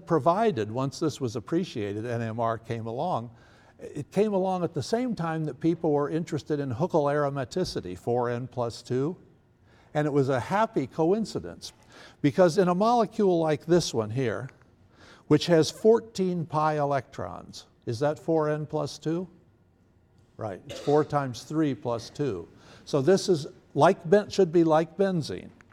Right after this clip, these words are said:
right? Four times three plus two, and this is, this is the N M R spectrum in the normal region of that compound. However, what comes at zero? Remember what comes at zero? That's T M S, our reference peak.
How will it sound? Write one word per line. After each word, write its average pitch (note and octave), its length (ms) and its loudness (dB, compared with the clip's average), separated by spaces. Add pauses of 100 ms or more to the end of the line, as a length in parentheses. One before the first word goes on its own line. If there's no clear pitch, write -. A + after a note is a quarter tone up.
(100)
right? C3+ 260 -8 (920)
Four C#3+ 240 2
times C#3+ 340 -4
three B2 140 -6
plus A2+ 240 -16
two, G3 400 4 (200)
and C#3+ 160 2
this A#3+ 220 6
is, F#3+ 180 -2 (100)
this D#3 280 4
is G#3+ 140 0
the F3 140 2
N E3 160 4
M E3+ 160 0
R C#3+ 160 4
spectrum C#3+ 640 -4 (100)
in A#2+ 140 -2
the A#2+ 80 0
normal B2+ 400 2
region C3 420 0
of A#2 120 -6
that B2 220 -2
compound. D3 680 0 (320)
However, F#3+ 460 6
what G#3+ 240 4
comes G#3 280 0
at D3 120 -2
zero? C3 580 -2 (240)
Remember D3 240 -4
what D3 220 0
comes D3+ 240 -6
at A#2+ 100 -8
zero? D#3 420 -4 (920)
That's - 220 -4
T D3 240 2
M C#3 160 0
S, B2+ 240 0
our A2+ 180 -2
reference B2+ 480 -4
peak. F#2+ 320 -8